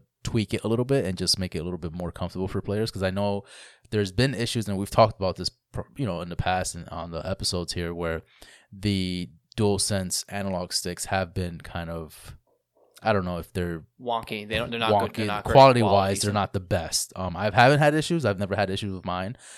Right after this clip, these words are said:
Speaker 1: but this could be the solution that they're trying to do at some point in the future. But we'll have to see. We'll see. But I'm excited either way. It should be something. Again, this, like you said, this could be, mean absolutely nothing. This is just a patent that they, they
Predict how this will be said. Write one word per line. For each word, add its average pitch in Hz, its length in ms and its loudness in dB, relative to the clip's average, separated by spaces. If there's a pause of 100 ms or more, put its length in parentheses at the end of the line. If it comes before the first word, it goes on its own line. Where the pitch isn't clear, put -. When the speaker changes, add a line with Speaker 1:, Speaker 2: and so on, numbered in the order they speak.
(140)
Speaker 1:
but 90 240 -2 (180)
this 117 220 0
could 95 160 -6
be 98 100 -2
the 92 120 -2
solution 90 380 -2
that 78 80 -8
they're 82 80 -12
trying 87 220 -6
to 76 80 -10
do 82 380 -10
at - 160 -12
some 85 180 -4
point 82 260 -2
in 73 100 -14
the 73 40 -14
future. - 380 -12 (2250)
But 92 160 0
we'll 110 100 4
have 85 140 0
to - 60 -16
see. - 160 -2 (160)
We'll - 100 -14
see. - 220 -12
But - 280 6
I'm 123 120 0
excited 110 360 2
either 87 220 0
way. 85 240 -4 (100)
It 90 100 -10
should 87 180 -8
be 90 120 -2
something. 82 520 -8 (560)
Again, 117 340 2
this, 110 220 0
like 107 140 -4
you 98 60 -6
said, 101 180 0
this 95 120 0
could 117 160 2
be, 98 200 -4
mean 110 380 -2
absolutely 92 520 -4
nothing. 87 440 -8
This 92 140 -6
is 92 80 -6
just 98 160 0
a 92 60 -4
patent 113 320 4
that 98 140 -4
they, 92 340 -2 (320)
they 95 260 0